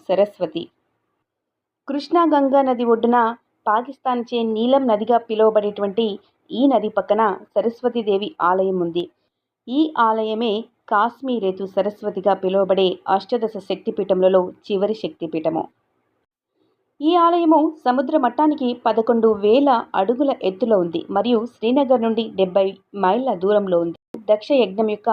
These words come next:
పురాణం ప్రకారంగా సతీదేవి యొక్క కోసిన శరీర భాగాలు అన్ని ప్రదేశాలలో పడిపోయాయి మరియు అప్పటి నుండి ఆ పవిత్ర స్థలాలు శక్తిపీఠాలుగా మారాయని తెలుసుకున్నాం. ఈ ప్రదేశంలో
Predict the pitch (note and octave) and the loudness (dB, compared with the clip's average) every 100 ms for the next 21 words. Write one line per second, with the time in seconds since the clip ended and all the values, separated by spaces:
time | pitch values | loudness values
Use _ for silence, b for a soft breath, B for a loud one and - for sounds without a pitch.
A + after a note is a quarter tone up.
0 | F#3+ - A3 A3 B3 A3 G3+ G#3 G3+ F#3+ | -2 -2 0 0 0 -2 -2 2 2 2
1 | G#3 F#3+ F#3+ G#3 C4+ A3+ G#3 G#3 - G#3 | 2 0 0 -4 -2 0 0 -2 0 2
2 | F#3+ B B - A#3+ A#3+ B3 A3 G#3 A#3+ | 0 B B 0 0 0 -4 -6 -2 0
3 | A3 F#3 G3 A3+ A3+ G3 - F#3+ A3+ B3+ | 0 2 2 2 0 0 -2 -2 0 -2
4 | F#3+ A3+ A3+ G3 F#3+ F#3+ F3+ G#3 G#3+ G3+ | -2 -2 0 0 2 0 -2 0 0 2
5 | G3 B3+ D#4 B B A3 A#3+ B3+ B3+ - | 0 -2 -8 B B -2 0 -2 0 -4
6 | - C#4+ C4+ B3+ B3 B3+ - G3+ B3+ G#3+ | -2 -4 0 0 0 -2 -2 -2 0 -2
7 | A#3 C4+ B3+ G#3+ G#3 G#3+ G3+ F#3 - B3+ | 0 -2 0 0 0 0 -4 -10 -8 -6
8 | A3 A3 G3+ G3 F#3 F3 A3 A3+ F#3 F#3+ | -2 0 0 0 0 0 0 0 0 0
9 | F#3 E3+ - F3 D#3+ D#3 b _ _ _ | -4 -6 -8 -6 -6 -10 b _ _ _
10 | C#4 F4 C4 A3+ A#3+ A#3 A#3+ | -8 -6 -4 -4 -4 -2 0